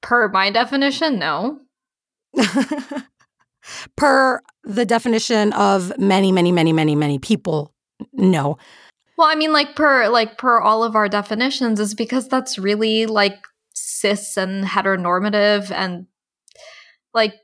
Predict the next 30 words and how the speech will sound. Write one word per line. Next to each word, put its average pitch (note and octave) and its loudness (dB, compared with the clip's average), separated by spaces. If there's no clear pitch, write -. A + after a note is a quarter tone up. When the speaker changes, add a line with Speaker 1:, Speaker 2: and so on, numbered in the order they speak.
Speaker 1:
you B3+ 0
know, A#3+ 2
I G3 2
think A#3+ -2
we're A3+ 2
all G3+ 0
a G3 0
little G3+ -2
more F#3 -2
woke F3 -4
than E3+ -8
that D#3 -2
now. F#3 -2
If - -14
we F#3 0
all E3+ 2
have, F3 -2
like, F3+ -2
personal F#3 -4
definitions, F3+ -4
I F3 2
would E3+ -6
hope - 0
that F3 -2
they D#3+ -4
are G3 2
a F#3 -2
little F#3 0
more F3 -2
broad. - 0